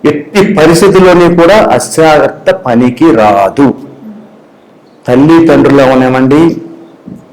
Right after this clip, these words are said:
భార్యాభర్తల మధ్య విషయంలో కానివ్వండి, బిడ్డల విషయంలో కానివ్వండి, ఇటువంటి వారు ఎవరైనా సరే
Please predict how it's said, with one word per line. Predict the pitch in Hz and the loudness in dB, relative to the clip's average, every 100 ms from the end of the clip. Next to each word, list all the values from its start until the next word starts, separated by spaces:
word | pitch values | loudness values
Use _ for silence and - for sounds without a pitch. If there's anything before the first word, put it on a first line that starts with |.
| - - - _ | -20 -20 -20 _
భార్యాభర్తల | 101 110 127 147 160 165 165 143 117 - 147 151 | -10 -2 0 2 2 2 2 0 -2 -2 0 2
మధ్య | 143 - 135 | 0 0 -2
విషయంలో | 107 - - 135 131 127 120 | -2 -6 -2 -2 0 0 0
కానివ్వండి, | 117 120 123 131 135 139 147 185 180 - - - - - - _ _ 117 | 0 0 0 0 0 0 2 2 0 -6 -18 -20 -20 -20 -20 _ _ -10
బిడ్డల | 123 117 - 165 170 | -4 -4 -2 0 2
విషయంలో | 139 - 143 143 143 135 131 | 0 0 0 2 2 2 2
కానివ్వండి, | 120 120 135 135 143 165 | 2 0 0 2 2 2
ఇటువంటి | 151 143 147 147 139 | 0 0 0 0 0
వారు | 135 139 | 2 2
ఎవరైనా | 120 110 110 123 120 117 113 | 2 0 0 -2 0 -2 -4
సరే | 110 117 117 202 214 - | -6 -4 0 0 0 -8